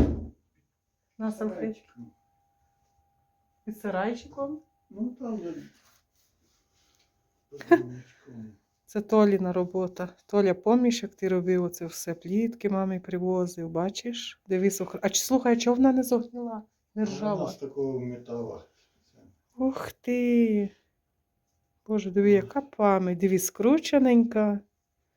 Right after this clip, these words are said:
Speaker 1: Може, це мама крутила ще цю спіральку. Це під сараєм, да, дві, як вона сохранилась хорошо. Всегда мама, це ж, е,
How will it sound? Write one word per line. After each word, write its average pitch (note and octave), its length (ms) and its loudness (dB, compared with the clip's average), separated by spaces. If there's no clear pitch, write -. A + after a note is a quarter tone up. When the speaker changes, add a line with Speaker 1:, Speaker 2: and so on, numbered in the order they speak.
Speaker 1:
Може, F3+ 320 -2
це F3 180 -6
мама F#3+ 340 2
крутила F3+ 540 -6
ще - 260 -6
цю - 160 -20
спіральку. E3 800 -6
Це - 160 -4
під G#3+ 200 0
сараєм, G#3 540 8
да, F3+ 120 2
дві, F3+ 180 0
як G#3+ 200 4
вона G#3 140 2
сохранилась G3 760 0
хорошо. F3 640 -4
Всегда A3+ 440 8
мама, G3 320 6
це F#3 140 -4
ж, - 180 -8
е, F#3+ 160 0